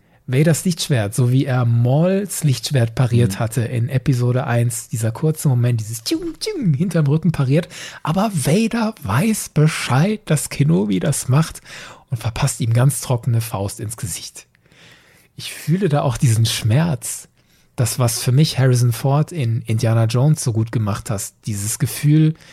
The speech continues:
Speaker 1: rüberbringen, Faustkampf tut weh. Also der Held ist verwundbar. Das spüre ich auch hier in diesem Kampf bis hin zu Vaders Ground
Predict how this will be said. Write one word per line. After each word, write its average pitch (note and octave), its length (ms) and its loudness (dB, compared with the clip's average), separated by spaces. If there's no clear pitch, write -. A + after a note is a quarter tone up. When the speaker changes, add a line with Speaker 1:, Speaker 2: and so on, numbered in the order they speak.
Speaker 1:
rüberbringen, C3 480 4
Faustkampf - 840 0
tut A2+ 420 -4
weh. A#2+ 240 -6
Also G#2+ 200 -2
der A2 140 2
Held C3+ 260 4
ist - 200 -4
verwundbar. A#2 760 2
Das - 160 -4
spüre D#3 380 2
ich A#2 200 -8
auch A#2 180 -2
hier A#2+ 360 -2
in A2+ 120 -2
diesem A#2+ 280 4
Kampf - 460 -4
bis C#3+ 160 2
hin C#3 180 4
zu B2+ 520 2
Vaders A2 720 -2
Ground F#2 540 -4